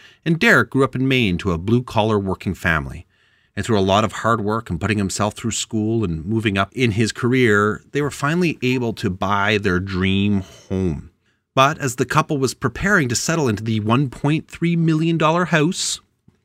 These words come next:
with their three children, something happened that would change them forever.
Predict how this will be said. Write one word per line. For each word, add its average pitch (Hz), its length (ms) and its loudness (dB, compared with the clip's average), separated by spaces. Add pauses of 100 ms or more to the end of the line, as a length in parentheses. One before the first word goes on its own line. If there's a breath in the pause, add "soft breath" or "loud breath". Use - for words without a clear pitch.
(300)
with 117 200 2
their 113 120 4
three 139 260 0
children, 98 460 2 (460 soft breath)
something 131 440 0
happened 90 520 0 (300)
that 104 100 0
would 95 140 2
change 110 640 2 (140)
them 87 460 2 (600)
forever. 151 480 -2